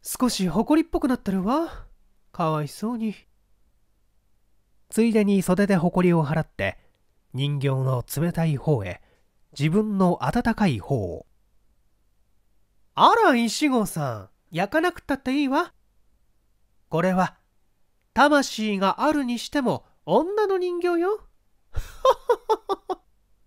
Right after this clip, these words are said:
もう一つ、美人像の方に自分の方を当てて、つと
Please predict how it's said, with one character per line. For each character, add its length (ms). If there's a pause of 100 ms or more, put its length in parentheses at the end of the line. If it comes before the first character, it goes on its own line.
(1300)
も 160
う 40
一 200
つ、 260 (400)
美 140
人 240
像 240
の 100
方 240
に 120
自 220
分 240
の 120
方 320
を 80
当 80
て 100
て、 240 (400)
つ 140
と 180